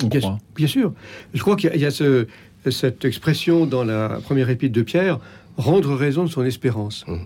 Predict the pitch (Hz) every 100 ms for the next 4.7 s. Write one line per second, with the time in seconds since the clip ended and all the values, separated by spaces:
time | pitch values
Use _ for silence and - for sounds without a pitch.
0 | - - 143 147 110 113 123 - - 131
1 | - 165 - - 123 160 160 131 135 143
2 | 135 123 113 110 - 127 117 120 139 139
3 | 139 - 135 127 123 113 - 143 147 123
4 | 110 110 107 - 113 107